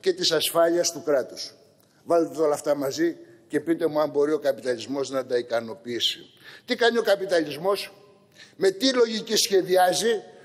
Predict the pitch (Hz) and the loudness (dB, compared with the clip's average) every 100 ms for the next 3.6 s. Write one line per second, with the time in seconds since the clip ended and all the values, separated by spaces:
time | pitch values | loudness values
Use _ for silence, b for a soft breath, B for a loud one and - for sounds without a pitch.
0 | B 208 214 220 214 - 165 151 151 147 | B -2 -2 0 0 2 0 2 0 0
1 | 147 135 135 123 123 110 107 92 - - | 0 0 0 2 0 0 -8 -8 -10 -14
2 | B B B _ 180 180 170 170 170 170 | B B B _ 2 4 4 2 0 2
3 | 156 147 143 180 143 | 2 2 2 2 2